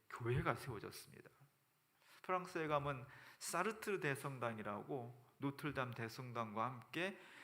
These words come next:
중세가 가장 융성했을 때 그 건축이 가장 휘황찬란해요. 가장 높고 화려하고 크고 아름답습니다. 그 중에 하나가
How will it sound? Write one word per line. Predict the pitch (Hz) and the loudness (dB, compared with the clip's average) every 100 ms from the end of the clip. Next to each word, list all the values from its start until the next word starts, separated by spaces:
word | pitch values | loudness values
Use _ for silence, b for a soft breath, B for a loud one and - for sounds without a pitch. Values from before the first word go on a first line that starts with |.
| B B _ - | B B _ -4
중세가 | 160 190 202 214 202 190 190 | 0 2 4 8 10 12 10
가장 | - 226 226 294 233 | 8 10 12 12 12
융성했을 | 160 202 208 220 196 185 - 180 - | 4 4 2 2 2 2 2 2 8
때 | 180 | 8
그 | 180 180 | 10 6
건축이 | 180 147 180 185 - - 175 208 247 B B - | 8 6 6 0 -2 -2 0 0 0 B B 2
가장 | - 185 180 | 4 4 4
휘황찬란해요. | - - 311 247 - 170 135 101 95 - - - b b b | 2 10 10 10 4 4 4 4 0 -6 -10 -16 b b b
가장 | - 147 131 | 2 6 8
높고 | 131 180 - - 220 147 - - - | 12 12 10 -2 8 8 6 -6 -12
화려하고 | - 269 254 214 190 180 196 120 - - | -2 2 8 8 8 6 6 6 0 2
크고 | - - 277 226 131 - - | 4 6 6 6 6 2 2
아름답습니다. | 120 131 147 120 - - 98 98 | 4 4 2 -2 -2 -8 -8 -8
그 | - | -6
중에 | 196 214 | -6 -2
하나가 | 185 156 131 123 | 0 2 4 2